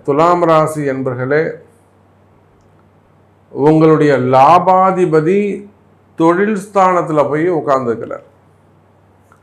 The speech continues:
அவர் கர்மகாரகன்னு சொல்லலாம், ஆத்மகாரகன்னு சொல்லலாம், ஜீவகாரகன்னு சொல்லலாம். அந்த ஜீவகாரகன்னு சொல்லக்கூடிய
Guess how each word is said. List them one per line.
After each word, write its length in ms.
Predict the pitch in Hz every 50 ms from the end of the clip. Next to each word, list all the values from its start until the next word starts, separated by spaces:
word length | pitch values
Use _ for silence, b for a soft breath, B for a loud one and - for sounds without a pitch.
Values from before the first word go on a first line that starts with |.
| _ _ _ _ _ _ _ _ _ _ -
அவர் 240 | 120 127 127 123 123
கர்மகாரகன்னு 960 | - 127 131 135 135 143 143 139 135 127 127 127 127 120 117 123 123 127 127
சொல்லலாம், 640 | 120 - 120 117 117 117 117 117 117 120 117 107 - 110 117
ஆத்மகாரகன்னு 1120 | 123 135 127 - - 139 139 135 127 127 123 120 120 117 117 117 113 117 117 117 120 123 123
சொல்லலாம், 600 | 110 113 107 110 113 113 113 113 113 113 110 101
ஜீவகாரகன்னு 1000 | 113 127 139 147 143 147 139 120 123 120 120 120 120 117 117 117 117 120 123 123
சொல்லலாம். 640 | 123 120 127 117 113 113 113 110 110 - - - - _ _ _ _ _ _ _ _ _ _ _ _ _ _ _ _ _ _ _ _ _ _ _ _ _ _ _ _ _ _ _ _ _ _ _ _ _ _
அந்த 360 | - 139 160 175 175 170 156
ஜீவகாரகன்னு 1300 | 131 117 127 160 190 214 214 208 220 214 - 196 185 180 180 175 180 170 156 165 170 170 175 180 185 175
சொல்லக்கூடிய 1080 | 160 160 156 151 160 160 151 156 - 139 131 123 120 120 123 143 160 165 147 -